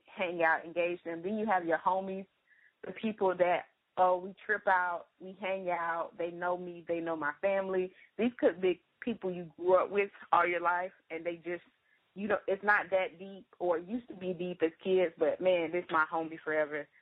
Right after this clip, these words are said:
Um, your homegirl, your homeboy, y'all kick it. Then you have your inner circle, the people who know your business,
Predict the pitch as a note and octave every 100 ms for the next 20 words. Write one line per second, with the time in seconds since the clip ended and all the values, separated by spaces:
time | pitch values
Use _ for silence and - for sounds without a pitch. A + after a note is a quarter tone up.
0 | _ _ _ - F3 D3+ D#3 D3+ C#3+ E3+
1 | F#3 E3 E3 E3 D#3 D3+ E3+ D#3 D3 D3+
2 | D3 D3 C#3+ - D3+ D#3 - E3 G#3+ A3
3 | F3+ E3+ - F3+ F3 E3+ E3+ F3 D#3+ G3+
4 | F#3 F#3 F3+ E3+ F3 F3 E3 D#3 F#3+ F#3
5 | F#3+